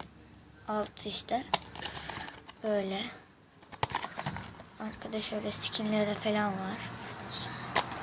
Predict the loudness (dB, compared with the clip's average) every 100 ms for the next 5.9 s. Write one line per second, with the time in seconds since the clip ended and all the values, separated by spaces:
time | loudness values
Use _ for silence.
0 | -4 -2 0 4 8 8 8 12 10 10
1 | 2 -2 -2 -2 0 -2 -2 -4 -4 -4
2 | -6 -6 -6 -6 -8 -6 -8 -8 -8 -8
3 | -10 -10 -10 -4 -2 2 4 4 8 8
4 | 10 10 12 12 10 2 -6 -6 6 8
5 | 8 8 8 10 10 10 6 6